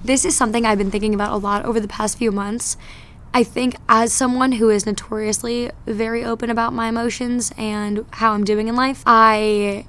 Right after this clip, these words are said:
have a hard time drawing the distinction between, do I need to share this or is this something that I'm perfectly willing to hold inside,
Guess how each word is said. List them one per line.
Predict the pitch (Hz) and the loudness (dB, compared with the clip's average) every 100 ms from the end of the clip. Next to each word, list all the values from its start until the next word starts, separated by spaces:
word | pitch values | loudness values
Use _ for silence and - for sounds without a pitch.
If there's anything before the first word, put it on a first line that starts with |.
| - | -4
have | 220 247 | 0 2
a | |
hard | 214 220 | 4 2
time | 202 214 | 0 0
drawing | 202 208 208 208 | 2 4 4 4
the | 208 | 0
distinction | 202 - 220 208 - 214 208 | -2 -4 -4 -4 -4 -4 -2
between, | 208 - 226 208 208 202 196 185 208 | -4 -4 -2 0 0 0 -2 -6 0
do | 220 233 | 4 6
I | 220 | 6
need | 214 | 4
to | 214 | 2
share | - 220 208 | 2 2 2
this | 202 202 196 - - - - | 2 0 -2 -4 -8 -16 -4
or | 233 220 | 2 4
is | 208 | 4
this | 196 208 | 2 0
something | 208 202 208 | 0 0 0
that | 202 | 0
I'm | 202 196 | 0 -2
perfectly | - 202 214 226 214 | -4 -4 -2 0 0
willing | 202 202 202 202 | 0 -2 -2 -4
to | 202 | -6
hold | - - 226 208 | -10 -8 -6 -4
inside, | 202 196 - 208 202 202 | -4 -6 -2 2 2 2